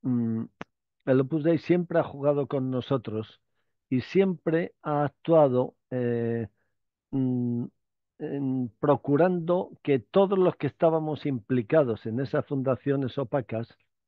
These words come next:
lo estuviéramos de una forma parcial, de tal manera que no tuviéramos una visión de conjunto y no, eh, y,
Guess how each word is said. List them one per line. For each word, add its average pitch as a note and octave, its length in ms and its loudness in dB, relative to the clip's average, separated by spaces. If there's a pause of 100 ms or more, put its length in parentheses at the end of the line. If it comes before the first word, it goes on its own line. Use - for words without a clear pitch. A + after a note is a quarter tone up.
(440)
lo C3 160 2
estuviéramos E3+ 680 0
de D#3+ 60 0
una E3+ 200 0
forma D#3+ 380 -2
parcial, B2 720 -2 (500)
de C3+ 140 -2
tal F3+ 220 2
manera F3 340 0
que C3+ 180 -2
no E3 160 -2
tuviéramos E3+ 720 -2 (360)
una E3+ 300 2
visión D3+ 420 2
de B2 120 -2
conjunto B2 840 -2 (800)
y C#3+ 180 2
no, F3 400 2 (340)
eh, D3 680 0
y, D3+ 300 -2